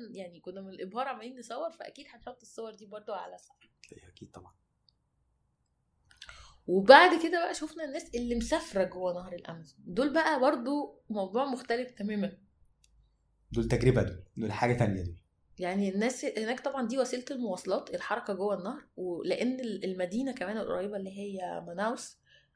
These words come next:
Speaker 1: اللي هي بداية الأمازون، هي تعتبر معزولة عن البرازيل، يعني ما بتوصلهاش غير يا إما ب-، بالطيارة، يا إما through النهر نفسه بتتحرك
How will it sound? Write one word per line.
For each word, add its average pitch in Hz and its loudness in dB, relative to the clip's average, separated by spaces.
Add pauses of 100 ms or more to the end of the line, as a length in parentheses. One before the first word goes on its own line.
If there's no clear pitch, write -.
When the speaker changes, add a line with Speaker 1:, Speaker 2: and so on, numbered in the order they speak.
(220)
Speaker 1:
اللي 170 -6
هي 208 -2
بداية 202 -2
الأمازون، 185 -6 (300)
هي 233 2
تعتبر 247 2
معزولة 196 0
عن 160 -10
البرازيل، 165 -6
يعني 156 -4
ما 156 -8
بتوصلهاش 175 -6
غير 202 -4
يا 180 -4
إما 214 -6
ب-، 196 -8 (260)
بالطيارة، 254 0
يا 220 0
إما 226 -4 (420)
through 233 -4
النهر 202 -2
نفسه 185 -8
بتتحرك - -12